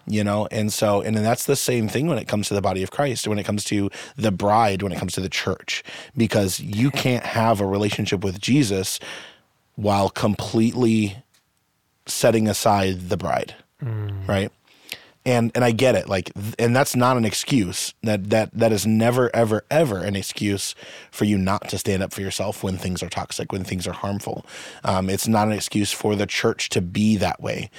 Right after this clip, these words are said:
Speaker 1: Um, you can absolutely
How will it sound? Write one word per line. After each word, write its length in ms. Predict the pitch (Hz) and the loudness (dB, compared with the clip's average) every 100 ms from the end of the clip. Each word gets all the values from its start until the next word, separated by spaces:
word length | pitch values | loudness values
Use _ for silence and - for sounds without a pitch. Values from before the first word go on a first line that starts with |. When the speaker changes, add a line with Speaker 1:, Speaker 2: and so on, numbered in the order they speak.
| - - - - | -20 -20 -12 -2
Speaker 1:
Um, 520 | 104 95 92 90 92 _ - | 0 2 0 -4 -8 _ -6
you 240 | 107 120 | 2 2
can 220 | - 98 - | 2 -2 2
absolutely 840 | 107 107 107 104 98 101 95 98 | 0 2 2 2 2 0 0 -4